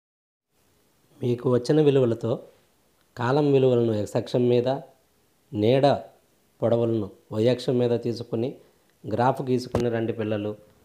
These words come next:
ఈ గ్రాఫ్ ద్వారా మనము ఆ ప్రాంతపు మధ్యాహ్న వేళను కనుగొనవచ్చు.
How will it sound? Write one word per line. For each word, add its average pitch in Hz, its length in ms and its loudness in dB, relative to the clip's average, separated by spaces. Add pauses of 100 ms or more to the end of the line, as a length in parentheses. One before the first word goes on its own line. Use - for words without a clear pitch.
(180)
ఈ 120 160 0
గ్రాఫ్ 156 380 0
ద్వారా 127 300 2
మనము 110 380 -2 (500)
ఆ 110 160 -2
ప్రాంతపు 120 640 -2 (680)
మధ్యాహ్న 131 560 0
వేళను 117 380 0
కనుగొనవచ్చు. 110 760 -4